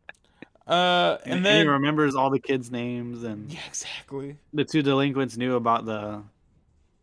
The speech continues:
Speaker 2: the bridge.
Speaker 1: I mean, that made
Speaker 2: But
Speaker 1: sense, I
Speaker 2: that one
Speaker 1: think.
Speaker 2: makes a little more sense, but,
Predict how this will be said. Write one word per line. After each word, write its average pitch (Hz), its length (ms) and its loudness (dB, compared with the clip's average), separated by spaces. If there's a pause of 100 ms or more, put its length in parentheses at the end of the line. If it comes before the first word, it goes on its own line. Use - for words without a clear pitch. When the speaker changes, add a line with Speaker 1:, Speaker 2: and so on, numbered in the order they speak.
(100)
Speaker 2:
the 110 140 -8
bridge. 107 500 -2 (280)
Speaker 1:
I 269 160 0
mean, 320 120 0
that 247 160 2
made 156 140 2
Speaker 2:
But 131 120 -4
Speaker 1:
sense, 139 480 -8
I 143 120 -4
Speaker 2:
that 170 180 2
one 175 80 2
Speaker 1:
think. 156 60 0
Speaker 2:
makes 143 180 0
a 123 40 -4
little 117 260 -2
more 107 200 -6
sense, 110 260 -12
but, 117 240 -10